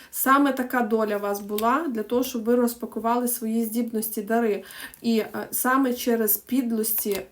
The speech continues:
е, маніпуляції, обмани, через прощання, розставання ставили к-,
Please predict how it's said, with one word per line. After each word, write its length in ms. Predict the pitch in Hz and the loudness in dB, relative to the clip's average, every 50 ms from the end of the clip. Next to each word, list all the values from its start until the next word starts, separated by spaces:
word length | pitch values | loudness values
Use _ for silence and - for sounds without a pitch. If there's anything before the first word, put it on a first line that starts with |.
| _ - | _ -8
е, 340 | - 208 202 196 196 190 190 | -6 -6 -4 -4 -4 -6 -6
маніпуляції, 880 | 202 208 226 240 247 240 247 269 254 254 240 226 220 233 - - 208 185 | -4 -2 0 0 0 0 0 -2 2 4 4 4 4 2 -2 -4 -6 -6
обмани, 640 | - 208 202 202 214 240 247 269 277 269 254 233 247 - - - - _ | -6 -6 -6 -2 0 2 2 4 4 2 2 0 -2 -4 -12 -20 -16 _
через 360 | - 254 247 240 240 240 - | 0 4 4 4 4 2 0
прощання, 760 | - 247 247 247 - - - 247 240 226 220 208 202 208 208 | 0 -2 0 0 0 0 0 2 2 2 2 2 2 2 2
розставання 920 | 226 233 226 - - - 214 208 233 254 262 269 269 240 226 220 214 220 233 | 0 0 0 -2 -4 -6 -4 0 0 2 2 2 2 2 2 0 0 -2 -4
ставили 480 | 233 - - 240 226 220 214 208 202 | -6 -2 0 0 0 2 2 0 -2
к-, 160 | 202 202 - | -2 -4 -8